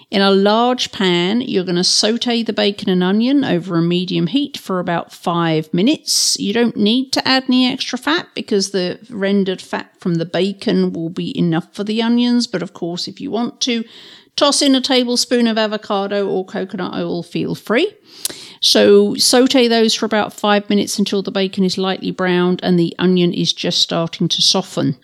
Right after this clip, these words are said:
Then add the shredded cabbage to the pan, stir well and cook, stirring frequently for about five minutes until the cabbage is crisp tender.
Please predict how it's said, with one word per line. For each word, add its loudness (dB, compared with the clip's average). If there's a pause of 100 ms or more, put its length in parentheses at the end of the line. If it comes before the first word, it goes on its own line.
(460)
Then 4
add 2
the 0
shredded -2
cabbage -4
to -6
the -12
pan, 0
stir 2
well -2
and 0
cook, -6
stirring 0
frequently -4
for -6
about -4
five -2
minutes 2
until 0
the -6
cabbage -2
is -4
crisp -2 (120)
tender. 0